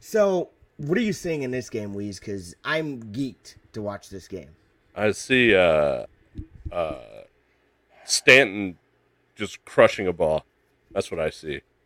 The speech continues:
Speaker 1: I think Judge does before Stanton, but, you know.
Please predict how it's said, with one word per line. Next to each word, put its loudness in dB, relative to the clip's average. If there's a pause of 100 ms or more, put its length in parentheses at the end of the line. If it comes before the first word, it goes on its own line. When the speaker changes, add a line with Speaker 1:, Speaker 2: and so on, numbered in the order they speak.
(1500)
Speaker 1:
I 2
think 6
Judge 4
does 2
before -6
Stanton, -12
but, -6 (240)
you 0
know. -6